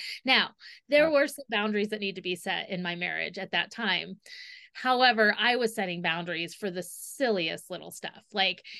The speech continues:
Speaker 1: and bless this man's heart, because you could just see on his face, he was ready to, like, lose it when I'd say that word.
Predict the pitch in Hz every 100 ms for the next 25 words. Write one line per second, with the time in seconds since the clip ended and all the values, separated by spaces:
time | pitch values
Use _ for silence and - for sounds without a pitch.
0 | - 240 226 285 277 240 214 196 180 -
1 | 185 170 185 175 190 175 180 202 269 214
2 | 214 208 - 247 208 185 196 175 190 170
3 | 165 - 233 214 180 165 170 170 160 175
4 | 190 180 170 160 - - - - _ -
5 | 254 320 330 214 180 185 185 185 - 190
6 | 170 165 180 185 180 190